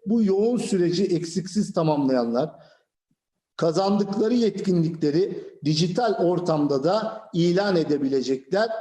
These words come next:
ve ispatlayabilecekler. Şu an küresel düzende herkes eşitlenmiş durumda. Bu eşitliği bozan, yaşadığımız sorunları çözen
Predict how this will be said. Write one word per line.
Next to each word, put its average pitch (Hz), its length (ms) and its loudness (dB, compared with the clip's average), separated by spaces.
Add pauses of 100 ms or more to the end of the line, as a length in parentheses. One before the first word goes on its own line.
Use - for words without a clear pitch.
(140)
ve 185 60 2
ispatlayabilecekler. 151 1400 -4 (420)
Şu 254 240 -2
an 233 240 0 (380)
küresel 208 580 0
düzende 190 760 0 (140)
herkes 220 420 0
eşitlenmiş 156 760 -2
durumda. 110 340 -6 (500)
Bu 262 160 0
eşitliği 202 640 0
bozan, 156 600 -2 (160)
yaşadığımız 196 640 2
sorunları 190 680 0
çözen 208 580 0